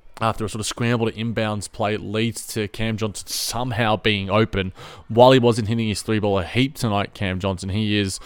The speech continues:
a guy you've gotta watch from there, especially when it is the corner, because that's the shot that all teams want. So at that point, it's one twenty-seven apiece. You know, game's tied, ball's in Trae Young's hands, and Mikal Bridges is, is guarding him.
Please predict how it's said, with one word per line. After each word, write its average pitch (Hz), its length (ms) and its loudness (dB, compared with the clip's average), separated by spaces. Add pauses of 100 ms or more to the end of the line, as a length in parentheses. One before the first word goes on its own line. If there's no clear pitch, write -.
(240)
a 123 100 4
guy 151 260 12
you've 123 180 6
gotta 117 220 8
watch 110 260 4
from 104 120 -4
there, 95 120 0
especially 113 520 0
when 104 160 -2
it 104 160 -2
is 113 220 0
the 101 100 -8
corner, 104 340 -2
because 98 460 -4 (440)
that's - 200 -6
the 110 100 -2
shot 110 300 2
that 110 100 4
all 113 180 6
teams 113 380 0
want. 113 260 4
So 107 300 2 (800)
at - 180 2
that 131 220 2
point, 127 360 4 (200)
it's - 160 -6
one 117 180 2
twenty-seven 110 540 0
apiece. 104 600 -2 (380)
You 98 60 0
know, 95 60 -2
game's 107 480 2
tied, 98 520 4 (560)
ball's 110 240 4
in 110 80 0
Trae 104 220 0
Young's 98 280 -2
hands, 92 480 -4 (400)
and 95 220 0
Mikal 113 320 2
Bridges 101 340 0
is, 101 280 0
is 104 180 -6
guarding 92 360 0
him. 87 180 -12